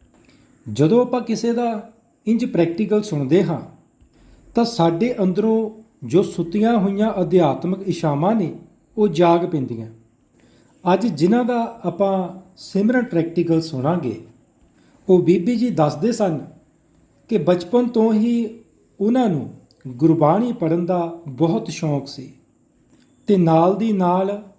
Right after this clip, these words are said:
ਸਹਿਜ ਦੇ ਵਿੱਚ ਰਹਿਣ ਦਾ ਚਾਅ ਸੀ। ਬੀਬੀ ਜੀ ਦੱਸਦੇ, ਕਹਿੰਦੇ ਉਹ ਹਮੇਸ਼ਾ ਸਹਿਜ ਵਿੱਚ ਵਿਚਰਦੇ।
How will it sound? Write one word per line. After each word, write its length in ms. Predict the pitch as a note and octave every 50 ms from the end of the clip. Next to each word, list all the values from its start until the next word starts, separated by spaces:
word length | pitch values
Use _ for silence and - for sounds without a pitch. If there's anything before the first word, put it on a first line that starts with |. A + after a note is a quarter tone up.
| _ -
ਸਹਿਜ 460 | - - - G3+ F#3+ F3 A3+ B3 A#3
ਦੇ 160 | F#3+ A3 G3+
ਵਿੱਚ 240 | F3 D#3 D#3 D#3 D#3+
ਰਹਿਣ 280 | D3+ C#3 C3+ C#3+ E3+ F3+
ਦਾ 400 | D#3 E3+ D3+ C3+ A#2+ - - - _ _ _
ਚਾਅ 260 | - - E3+ D#3+ D3+ C#3+
ਸੀ। 240 | - - A#2+ G#2+ - - - _ _ _ _ _ _ _ _ _ _ -
ਬੀਬੀ 360 | C#3 C3 D#3 D#3+ D3+ E3+ F3
ਜੀ 120 | D#3+ F3
ਦੱਸਦੇ, 720 | E3+ E3 D3 C#3 - - D3+ F3+ F#3 F#3+ F#3 F#3 F#3 - - - _ _ _ _ _ _ _ _ _ -
ਕਹਿੰਦੇ 300 | G#3+ A3+ A#3+ A#3+ C4+ B3
ਉਹ 220 | A#3 A3+ B3 A#3+
ਹਮੇਸ਼ਾ 440 | F#3 G#3 G3+ F3+ F3 E3 E3+ G#3+ A3 A3
ਸਹਿਜ 460 | - - G#3 F#3+ F3 G#3+ A#3 G#3+ A#3+
ਵਿੱਚ 220 | G#3+ G#3+ - -
ਵਿਚਰਦੇ। 500 | F#3+ D#3 C#3+ C3+ - D3+ D3 D3 E3+ E3